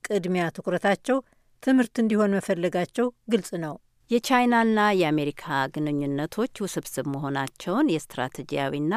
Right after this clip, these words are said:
Speaker 2: ዓለም አቀፋዊ ጥናቶች ማዕከሉ የእስያ ተንታኟ ቦኒ ግሌሰር ይናገራሉ። ሆኖም የቀዳማዊት እመቤት ሚሼል ኦባማ ጉብኝት የሁለቱን ሀገሮች ግንኙነት ሰፋ ባለ መልኩ የሚያጠናክር መሆኑን ተንታኟ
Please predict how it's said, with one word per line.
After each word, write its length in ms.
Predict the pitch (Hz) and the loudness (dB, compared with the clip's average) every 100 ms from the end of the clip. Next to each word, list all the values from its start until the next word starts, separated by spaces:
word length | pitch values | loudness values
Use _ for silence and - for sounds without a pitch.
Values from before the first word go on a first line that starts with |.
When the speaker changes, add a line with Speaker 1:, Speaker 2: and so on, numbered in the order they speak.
| 262 | 0
Speaker 2:
ዓለም 280 | 143 135 | 0 -2
አቀፋዊ 640 | 135 135 - - 139 135 139 | -4 -8 -14 -8 -6 -4 -6
ጥናቶች 500 | - 139 131 - - | -4 -4 -4 -6 -10
ማዕከሉ 440 | - 127 131 151 143 254 330 | -4 -4 -4 -6 -2 0 -2
የእስያ 460 | 160 156 - - 135 131 | -2 -2 -4 -6 -6 -4
ተንታኟ 500 | 151 139 - 165 156 196 220 | -6 -6 -4 0 0 0 0
ቦኒ 340 | - 160 143 - | -2 -2 -2 -6
ግሌሰር 480 | 143 135 - 196 | -6 -6 -4 -4
ይናገራሉ። 680 | 226 220 190 - 143 127 127 135 143 | 0 2 2 0 -2 -2 -4 -6 -2
ሆኖም 360 | 220 208 302 - - | 2 4 2 0 -2
የቀዳማዊት 760 | 196 202 190 190 185 175 170 175 | 0 2 2 4 4 4 2 0
እመቤት 400 | 160 147 143 - | 0 0 -2 0
ሚሼል 380 | 156 151 156 143 | -2 -2 -2 -2
ኦባማ 420 | 143 160 156 139 | 0 0 0 0
ጉብኝት 500 | 143 160 180 208 330 - | -2 -2 0 0 0 -4
የሁለቱን 640 | - 147 139 135 - - 196 | -6 -4 -4 -6 -8 -6 -4
ሀገሮች 440 | 156 139 135 135 - | -4 -6 -6 -8 -4
ግንኙነት 580 | 165 170 185 202 240 - - - | 0 2 2 2 0 -2 -12 -18
ሰፋ 460 | - - 196 - 151 | -10 -4 -4 -2 -2
ባለ 220 | 139 131 143 | -2 -4 -4
መልኩ 300 | 147 175 - 247 294 214 | -4 -4 -6 -6 -4 -2
የሚያጠናክር 920 | 226 220 180 123 - 143 131 - 139 | -2 0 -2 -4 -8 -6 -6 -8 -8
መሆኑን 400 | 143 165 208 311 - _ - | -6 -2 0 0 -2 _ -8
ተንታኟ 500 | 254 233 190 151 | -4 -2 -2 -4